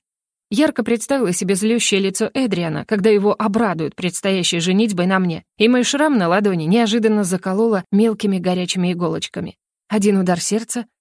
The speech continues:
и я провалилась в неизвестно откуда взявшуюся воронку, а через долю секунды очутилась в чужой постели, в которой безмятежно спал какой-то мужик.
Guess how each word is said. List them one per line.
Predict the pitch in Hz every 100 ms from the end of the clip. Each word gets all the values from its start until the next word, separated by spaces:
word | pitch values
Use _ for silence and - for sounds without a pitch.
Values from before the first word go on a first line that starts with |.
| -
и |
я | 240 262
провалилась | 233 226 208 240 269 160 - 277
в | 214
неизвестно | 254 240 240 240 - 208
откуда | - 247 202
взявшуюся | 165 185 185 - 175 185
воронку, | 190 190 165 - - _ _
а | 233
через | 220 262 247
долю | 214 233 185
секунды | 196 180 269 208
очутилась | 185 208 190 226 196 -
в | -
чужой | 254 208 170
постели, | 196 190 285 262 175 -
в |
которой | - 233 226
безмятежно | 196 190 208 190 247 202
спал | 185 - 208
какой-то | 190 233 202 175
мужик. | 196 190 185 175